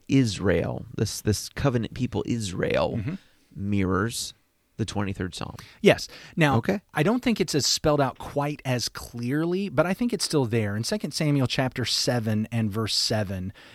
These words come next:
Speaker 2: "In all the places," God says to David, "where I have moved with all the people of Israel, did I speak a word with any of the judges of Israel, whom I commanded to shepherd my people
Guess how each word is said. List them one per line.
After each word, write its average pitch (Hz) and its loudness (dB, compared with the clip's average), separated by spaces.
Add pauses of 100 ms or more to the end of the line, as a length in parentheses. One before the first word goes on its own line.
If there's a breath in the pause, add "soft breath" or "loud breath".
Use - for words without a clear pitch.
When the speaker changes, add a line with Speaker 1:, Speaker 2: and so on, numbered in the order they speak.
(140 loud breath)
Speaker 2:
"In 147 2
all 190 6
the 214 2
places," 113 0
God 110 -2
says 104 -2
to 104 -6
David, 98 -2
"where 147 4
I 147 0
have 123 0
moved 156 2
with 107 -2
all 165 4
the 135 -2
people 156 -2
of 107 0
Israel, 135 2
did 196 0
I 139 2
speak - -2
a 123 2
word 131 4
with 120 -2
any 180 2
of 123 -2
the 117 -2
judges 131 0
of 110 0
Israel, 135 0
whom 190 2
I 156 2
commanded 147 2
to 120 0
shepherd 175 0
my 143 0
people 135 -2